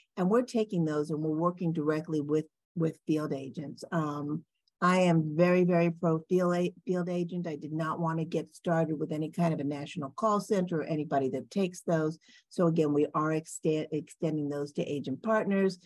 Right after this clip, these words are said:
Um, again, the program itself, I know I'm gonna have everybody raising their hand, say, "Hey, I want some of those leads," because they really are exclusive. They're only going to one person. And the person who went on filled out quite a bit of information, so they probably remember doing it.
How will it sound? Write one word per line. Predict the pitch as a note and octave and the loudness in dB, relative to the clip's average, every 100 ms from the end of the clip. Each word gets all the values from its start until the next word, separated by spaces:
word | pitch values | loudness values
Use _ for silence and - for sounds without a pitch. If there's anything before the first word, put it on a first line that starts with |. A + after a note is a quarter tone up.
| - _ _ | -20 _ _
Um, | - D3 D3 D3 C#3+ - | -2 0 0 -2 -4 -6
again, | E3+ F3 E3 C#3+ _ _ - | -2 2 0 0 _ _ -8
the | E3 | -8
program | - G#3+ G#3 G#3 G3 | -4 -2 0 0 -2
itself, | F#3 - F3 E3+ | -2 -2 0 0
I | D#3 | -2
know | D3+ | -2
I'm | D3 | -4
gonna | D3 | -4
have | D3 B2+ | -4 -4
everybody | D3+ D#3 D3+ | -2 -2 -2
raising | D3+ D#3 D3+ D#3 | 0 0 0 -2
their | D3+ | -2
hand, | D#3 D3+ - | -2 -4 -4
say, | E3+ D#3+ | -2 -2
"Hey, | F#3 G#3 F#3+ | 0 0 -2
I | |
want | D3+ D#3 | -2 -6
some | D#3 D#3 | -4 -4
of | D3 | -2
those | D3 C#3+ | -2 -2
leads," | D3 D#3 D#3 | 0 0 0
because | F3 C#3 D#3 | -4 -4 0
they | D#3 | 2
really | C#3 D3+ E3+ E3+ D#3+ - | 2 2 4 4 2 0
are | D3 D3+ - | 0 0 -2
exclusive. | D#3+ - - F#3 F3+ F3 F#3 D#3 | -6 -8 -2 2 4 4 0 0
They're | - C#3 | -2 -2
only | D3+ E3 | -2 -6
going | D#3 C#3 | -6 -6
to | C#3 | -8
one | C3+ C3+ C3 | -8 -6 -8
person. | - G#3 G3 G3 F3 F3+ _ _ _ _ | -6 -4 -2 0 -2 -2 _ _ _ _
And | F3 E3 | 2 2
the | |
person | E3 G#3 G3 F#3 | 2 0 2 2
who | F#3+ | 2
went | E3+ E3 | 4 4
on | D#3 D3+ - | 2 -2 -2
filled | F#3+ F3+ | -2 0
out | E3 E3 | 0 0
quite | F3 E3 | 0 2
a | |
bit | E3 D#3 | 2 0
of | D3+ | -2
information, | D3 D3 D#3 D#3 D#3 | -4 -6 -4 -4 -6
so | C3+ | -8
they | C3+ D3 | -6 -4
probably | A3 A#3+ A3+ | -4 -4 -2
remember | D#3 D3+ C#3 C#3 | -2 -4 -6 -6
doing | D#3 D3+ C#3 | -4 -2 -2
it. | C#3+ | -6